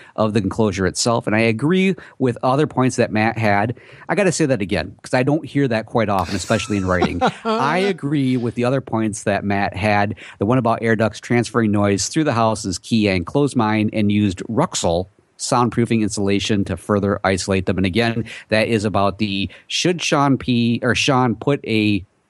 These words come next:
Speaker 1: basement workshop in his basement, or a workshop in his basement. I don't know where else you'd put a basement workshop other than a basement.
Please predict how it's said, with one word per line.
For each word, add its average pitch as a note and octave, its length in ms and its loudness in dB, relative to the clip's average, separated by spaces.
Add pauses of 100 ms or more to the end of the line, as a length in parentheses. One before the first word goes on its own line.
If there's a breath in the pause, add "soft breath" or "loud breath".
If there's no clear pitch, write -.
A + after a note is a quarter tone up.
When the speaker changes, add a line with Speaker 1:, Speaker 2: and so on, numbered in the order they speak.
(120)
Speaker 1:
basement C#3+ 320 0
workshop A2 460 0
in G#2 120 0
his F#2 100 -2
basement, G2 380 0
or A2 80 2
a A#2 160 2
workshop A2 500 0
in F#2+ 80 -2
his F2+ 100 -2
basement. F2 480 -4
I E2+ 60 -2
don't G2 140 0
know G2 60 0
where F2 140 0
else F2+ 180 -2
you'd E2 160 -4
put F2 100 -6
a E2 40 0
basement D#2+ 380 -2
workshop E2 500 -2
other E2+ 160 0
than D#2+ 140 -2
a E2 60 -2
basement. - 440 -4